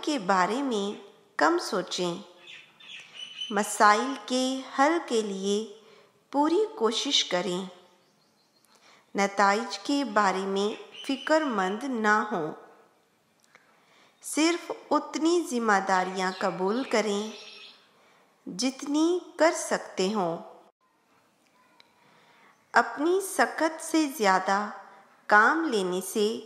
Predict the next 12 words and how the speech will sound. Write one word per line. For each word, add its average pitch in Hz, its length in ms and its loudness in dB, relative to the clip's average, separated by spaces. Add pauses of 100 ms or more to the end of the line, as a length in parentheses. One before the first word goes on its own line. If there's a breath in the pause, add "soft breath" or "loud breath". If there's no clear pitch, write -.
(280)
गुरेज 208 640 -2
करें। 175 380 -2 (1300 soft breath)
अपने 320 500 2
लिए 254 460 -2 (100)
भी 294 420 -2
वक्त 214 320 0
निकालें। 180 720 0 (1000 soft breath)
अल्लाह 226 500 2
करीम 214 420 0
से 285 320 0 (160)
बातें 196 480 2
करें। 180 500 -2